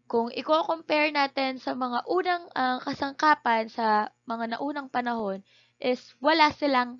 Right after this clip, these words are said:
handle or hawakan. So, sa panahon na ito is binigyan nila ng mga hawakan yung kanilang mga kasangkapan para mas madaling gamitin at, ah, mas madali silang, ah, hawakan.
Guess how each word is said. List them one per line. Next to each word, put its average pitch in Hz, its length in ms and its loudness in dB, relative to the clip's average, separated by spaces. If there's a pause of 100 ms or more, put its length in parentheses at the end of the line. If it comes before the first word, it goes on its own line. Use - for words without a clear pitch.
handle 202 720 0
or 202 160 -4
hawakan. 196 560 0 (400)
So, 220 240 -8
sa 240 120 -6
panahon 277 400 2
na 349 120 -4
ito 269 320 -2
is 226 240 -6 (560)
binigyan 330 480 -2
nila 320 240 0
ng 302 80 -6
mga 269 320 -6
hawakan 262 480 -2
yung 247 160 -8
kanilang 233 400 -4
mga 220 240 -6
kasangkapan 226 720 -6
para 285 240 2
mas 277 400 -8
madaling 247 480 -2
gamitin 247 560 -2 (640)
at, 233 320 2 (560)
ah, 220 480 -2
mas 285 240 -4
madali 247 480 -2
silang, 196 400 -2 (640)
ah, 202 240 0
hawakan. 208 560 0